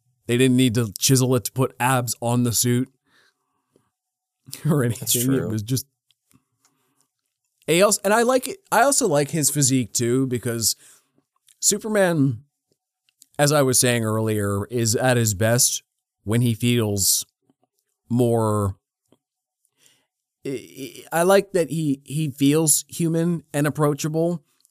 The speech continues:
Speaker 1: but he's also inspirational. He's just, like, the best of humanity.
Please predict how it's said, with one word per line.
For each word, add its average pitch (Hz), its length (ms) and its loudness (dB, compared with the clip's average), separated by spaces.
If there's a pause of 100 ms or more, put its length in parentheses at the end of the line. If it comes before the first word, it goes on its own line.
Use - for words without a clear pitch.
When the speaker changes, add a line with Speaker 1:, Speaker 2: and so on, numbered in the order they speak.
Speaker 1:
but 131 140 0
he's 131 120 4
also 131 420 2
inspirational. 127 920 -2 (600)
He's 131 280 2
just, - 420 -4 (140)
like, 120 220 -2
the 127 120 -2
best 117 380 0
of 117 100 -2
humanity. 104 640 -4